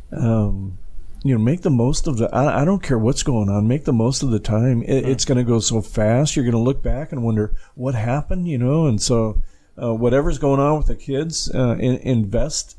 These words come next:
Speaker 1: in, in those, uh, times. Um, I, so many of the years even, I look back on it, and it's kind of a blur 'cause I think Sandy was carrying the load of, of, uh, raising the kids a lot of times. But, uh, I, I think that's a mistake, especially for ministry-minded people that,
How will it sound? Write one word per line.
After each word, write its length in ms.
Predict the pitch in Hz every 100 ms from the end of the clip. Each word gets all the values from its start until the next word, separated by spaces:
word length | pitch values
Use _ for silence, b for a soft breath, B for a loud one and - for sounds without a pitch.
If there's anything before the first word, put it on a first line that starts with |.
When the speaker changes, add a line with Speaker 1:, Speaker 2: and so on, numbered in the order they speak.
| -
Speaker 1:
in, 200 | 135 117
in 300 | - 120 113
those, 340 | 117 117 98
uh, 220 | 117 107 110
times. 440 | - 120 127 143 - B B B B B
Um, 500 | - 113 110 104 101 -
I, 280 | 135 - 135
so 180 | - 160
many 220 | 156 156
of 60 | 131
the 80 |
years 840 | 117 117 - 123 139 196 226 135 120
even, 400 | 117 107 104 107
I 120 | 127 123
look 280 | 123 131
back 300 | - 135 151
on 100 | 120
it, 40 | 113
and 100 | 110
it's 120 | 104
kind 200 | - 156
of 40 | 120
a 40 |
blur 460 | 98 123 139 143 110
'cause 220 | 113 107
I 60 |
think 200 | 104 117
Sandy 360 | - 120 135 131
was 280 | 104 98 - B B B
carrying 360 | - 139 135 117
the 100 | 104
load 380 | 104 113 135 107
of, 240 | 101 107 - b b b -
of, 460 | 120 107 104 95
uh, 240 | 101 98 98
raising 380 | 110 120 120 107
the 80 |
kids 340 | 95 131 139 107
a 60 |
lot 200 | 101 101
of 80 | 98
times. 460 | - 101 101 98 -
But, 400 | 120 104 104 -
uh, 300 | 107 104 104
I, 260 | 123 - 127
I 20 |
think 180 | 139 123
that's 180 | 123 127
a 40 |
mistake, 640 | 107 - - 113 113 -
especially 760 | 113 - - - 131 - - 127
for 220 | 120 113
ministry-minded 960 | 113 117 123 - 127 110 110 113 113 107
people 380 | 110 - 117 117
that, 280 | 107 123